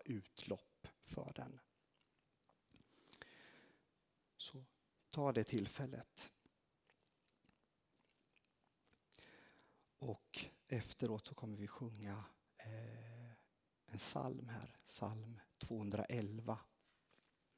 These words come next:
Arne och kommer att leda oss och kanske Gunnar också. Ehm, Herre kär, gå inte mig förbi.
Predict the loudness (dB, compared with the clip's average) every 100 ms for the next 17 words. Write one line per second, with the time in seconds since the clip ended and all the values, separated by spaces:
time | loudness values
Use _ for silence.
0 | -20 _ _ -20 -20 _ _ _ _ _
1 | _ -20 _ -20 -8 -2 0 0 0 -2
2 | -4 -8 -16 _ _ _ _ _ -8 -4
3 | -2 0 -2 -4 -4 -6 -10 -8 -8 -6
4 | -6 -6 -8 -10 -10 -12 -16 -20 _ _
5 | _ -20 -20 -20 -20 -20 -18 -18 -18 -20
6 | -20 0 4 6 6 6 6 6 2 -2
7 | -8 -20 _ _ _ -20 -20 _ _ -10
8 | 6 8 8 8 6 8 8 10 10 10
9 | 8 6 2 -6 -14 -4 0 2 2 2
10 | 0 0 2 0 0 2 0 6 6 6
11 | 0 -4